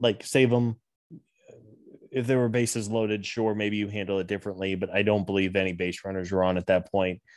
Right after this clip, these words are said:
So I figured that, that, Du-, that Tucker was done, and then he comes out for the third. And that's where I'm like,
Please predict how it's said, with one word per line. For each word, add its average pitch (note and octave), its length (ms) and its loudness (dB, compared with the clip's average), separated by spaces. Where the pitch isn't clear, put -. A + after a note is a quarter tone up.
So - 100 2
I F3+ 80 10
figured C#3 380 6
that, A2 260 4
that, A2+ 220 0
Du-, B2+ 120 2
that G#2+ 240 -2
Tucker C#3+ 320 0
was F#2+ 240 -4
done, G#2+ 540 -2
and C#3 100 2
then D3 100 2
he C#3 60 0
comes B2+ 260 -2
out A2+ 200 0
for G2 80 -10
the F2+ 100 -12
third. D2 420 -12
And A2+ 220 4
that's C3 420 6
where A#2 260 6
I'm G2+ 140 4
like, F#2+ 220 2